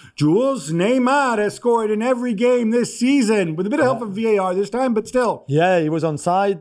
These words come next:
Speaker 2: despite the goal being ruled out, uh, uh, at the big, at, at the start of it. If you want, what a move between Verratti, Neymar, Mbappe, and Messi. Great triangle, uh, and it was great. They, Toulouse played well. They've got a young team.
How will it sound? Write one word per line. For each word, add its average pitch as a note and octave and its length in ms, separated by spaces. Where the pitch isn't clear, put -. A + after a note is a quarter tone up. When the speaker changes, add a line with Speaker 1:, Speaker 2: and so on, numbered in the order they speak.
Speaker 2:
despite C3+ 320
the C#3 80
goal D3 140
being C#3 220
ruled C#3 240
out, D3 320
uh, B2+ 1080
uh, B2 300
at A#2+ 80
the B2 80
big, G#2 280
at, B2+ 180
at A#2 140
the A2 60
start D#3+ 300
of C#3+ 120
it. E3+ 260
If D3 200
you D3 60
want, D3+ 200
what D3+ 140
a C#3 40
move C#3+ 300
between C3 540
Verratti, C3+ 760
Neymar, D3 640
Mbappe, D3+ 420
and C#3+ 120
Messi. E3+ 540
Great D#3+ 260
triangle, E3 680
uh, D3 400
and D#3 140
it D#3+ 40
was D#3 160
great. G3+ 380
They, G3 300
Toulouse A3+ 220
played A3+ 200
well. A3 200
They've E3+ 160
got F3+ 140
a - 20
young F3+ 220
team. E3+ 560